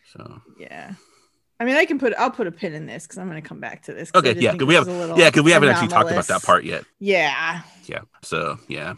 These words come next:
Speaker 1: I guess Kolchak decides to go ahead and check out the matinee concert that Bond was supposed to be at. And Ryder Bond is there, and he's conducting, and the concert's, like, well underway. So he's kind of confused, but he's also kind of relieved 'cause that means Bond isn't dead,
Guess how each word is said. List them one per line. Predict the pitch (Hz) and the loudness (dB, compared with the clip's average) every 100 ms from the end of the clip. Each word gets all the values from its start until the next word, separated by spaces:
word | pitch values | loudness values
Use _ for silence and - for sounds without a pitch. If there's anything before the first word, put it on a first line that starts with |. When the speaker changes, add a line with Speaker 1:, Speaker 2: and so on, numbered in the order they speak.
| - | -6
Speaker 1:
I | |
guess | 101 120 120 | -2 -2 -2
Kolchak | - 127 127 - | -4 -6 -4 -8
decides | - 110 107 | -4 -6 -4
to | 95 | -4
go | 107 | -2
ahead | 104 | -2
and | 92 | -4
check | 113 104 | -4 -2
out | 98 | -2
the | 92 | -4
matinee | 98 85 127 | -6 -4 -4
concert | 170 92 90 98 92 | -4 -6 -8 -8 -6
that | 92 92 | -6 -4
Bond | 90 92 | -6 -8
was | - | -10
supposed | - 156 - | -10 -10 -10
to | - | -12
be | 90 | -8
at. | 87 98 - _ - - _ 117 | -6 -6 -8 _ -20 -20 _ -2
And | 117 123 117 _ | 0 0 -2 _
Ryder | 104 - 175 | 0 2 4
Bond | 147 156 240 | 2 0 2
is | 208 151 | 0 0
there, | 175 214 87 - | 0 0 -4 -6
and | 98 | -4
he's | 185 - | -4 -2
conducting, | 180 120 - - 82 | 0 0 -2 -4 -8
and | 85 | -6
the | 98 | -6
concert's, | - - 196 - 110 | -8 -2 -2 0 -2
like, | 90 85 | -2 0
well | 107 143 | 2 2
underway. | 123 101 95 160 - _ _ - _ | 2 -2 -2 -2 -4 _ _ -20 _
So | - 120 110 | -2 2 2
he's | 95 120 - _ _ _ _ _ | 0 -4 -6 _ _ _ _ _
kind | - 147 190 | -6 -2 0
of | 202 147 | 0 -2
confused, | 117 - 113 160 214 190 | -4 -4 -6 -6 -6 -8
but | 107 | -8
he's | 95 | -6
also | 139 143 | -6 -6
kind | 127 123 123 | -8 -4 -2
of | |
relieved | 104 90 85 90 135 175 | -4 -6 -10 -8 -8 -12
'cause | - | -12
that | - 101 | -10 -8
means | 101 - | -8 -10
Bond | 101 95 101 | -12 -10 -10
isn't | 104 92 107 107 - | -12 -14 -16 -20 -12
dead, | - 233 | -8 -8